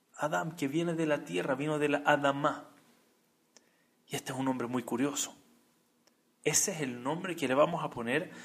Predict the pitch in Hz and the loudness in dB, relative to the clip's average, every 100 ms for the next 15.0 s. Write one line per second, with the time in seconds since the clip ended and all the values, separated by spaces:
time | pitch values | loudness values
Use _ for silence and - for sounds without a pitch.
0 | - - - 139 - - 160 180 - - | -18 -4 -2 -2 -2 2 4 4 0 2
1 | 175 185 160 208 214 208 214 214 196 196 | 2 6 6 10 10 10 10 10 8 4
2 | 185 190 214 214 156 - - - - - | 0 0 -2 -2 -4 -6 -8 -20 -20 -20
3 | - - - 160 190 240 247 - 214 220 | -18 -12 8 10 12 12 12 8 10 10
4 | 226 233 220 196 170 160 165 165 220 254 | 12 10 8 8 8 8 4 6 4 6
5 | 226 202 208 208 190 - 196 170 151 170 | 4 6 6 6 6 6 6 6 6 6
6 | 190 175 143 156 107 - - - - _ | 2 2 4 4 2 -2 -14 -20 -20 _
7 | _ _ _ _ - - 147 165 160 165 | _ _ _ _ -20 -2 4 6 6 4
8 | 156 156 156 170 175 160 160 - 156 147 | 8 8 10 8 8 2 -2 0 2 4
9 | 143 156 170 - 160 151 170 190 - 208 | 4 4 4 4 4 6 8 8 6 0
10 | 190 190 185 - 175 165 180 180 190 190 | 2 2 2 2 2 2 4 8 8 8
11 | 175 160 190 196 - 180 196 175 185 170 | 2 0 6 6 6 0 0 -2 -4 -4
12 | 170 190 - - 170 190 175 139 - - | -2 -2 -2 -4 4 6 6 0 -4 -20
13 | - - - - - - - 151 170 190 | -20 -20 -20 -20 -20 -20 8 12 12 12
14 | 185 196 208 233 226 214 180 196 196 | 12 12 12 12 10 6 4 2 6